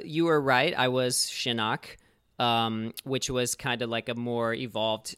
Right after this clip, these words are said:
Shang Tsung. Um, Joker really is, like, a personal favorite. I mean, it's the Joker, you know? Um, and I was cast at a time when the, when Heath Ledger had just passed away. Um,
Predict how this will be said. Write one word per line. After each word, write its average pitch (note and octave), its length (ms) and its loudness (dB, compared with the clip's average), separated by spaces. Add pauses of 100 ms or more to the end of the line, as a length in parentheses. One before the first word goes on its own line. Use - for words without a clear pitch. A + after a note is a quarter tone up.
Shang G#2+ 340 -2
Tsung. A#2 540 -4 (420)
Um, B2 220 0
Joker E3+ 360 4
really B2 280 4
is, A2+ 200 0
like, G#2 160 -2
a G2+ 80 -2
personal G#2 340 -4
favorite. G2 400 -4
I - 60 -6
mean, C3+ 140 -4
it's C#3 120 -6
the B2 80 -4
Joker, F#2+ 560 -6 (380)
you A2 160 -6
know? G#2 540 0
Um, A2+ 420 0 (680)
and C3 280 2
I C3 140 2
was F3 220 2
cast C3+ 500 2
at A#2+ 80 2
a A2+ 60 4
time A#2 560 0 (380)
when A2+ 320 -2
the, A2 540 -4 (540)
when A2 160 -4
Heath A2 240 -6
Ledger A2 300 0
had B2+ 160 0
just C3 200 -2
passed B2+ 280 -4
away. D3 400 -2 (500)
Um, G#2+ 460 0